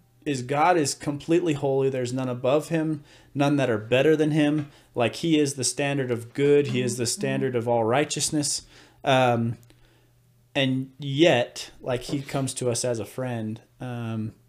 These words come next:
and so there is kind of this, like, weird, like, fear of the Lord, uh, but also comfort in the Lord idea, um, there. But yeah, I think, I think sometimes when we kinda think about it that way, though,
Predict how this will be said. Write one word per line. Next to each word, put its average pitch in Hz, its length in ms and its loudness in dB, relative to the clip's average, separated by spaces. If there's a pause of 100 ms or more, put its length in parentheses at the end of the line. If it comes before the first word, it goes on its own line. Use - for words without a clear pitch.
(220)
and 135 120 -4
so 170 120 4
there 170 160 4
is 190 140 0
kind 185 180 -2
of 147 60 -4
this, 139 160 0
like, 131 220 -4
weird, 135 420 0
like, 120 340 -6 (120)
fear 147 360 0
of 123 160 -2
the 123 60 -6
Lord, 135 580 -2 (160)
uh, 143 100 -4
but 135 420 -6
also 135 340 -4
comfort 123 560 -8
in 113 140 -6
the 107 80 -6
Lord 113 420 -4 (540)
idea, 120 560 -6 (160)
um, 123 400 -6 (920)
there. 117 540 0
But 127 280 -4 (320)
yeah, 151 140 6
I 156 80 6
think, 202 380 -4
I 151 40 -2
think 220 200 -2
sometimes 156 440 -2
when 131 100 -4
we 131 60 -2
kinda 127 220 -4
think - 220 -4
about 123 200 2
it 117 60 -4
that 127 180 -2
way, 117 140 2
though, 110 380 -2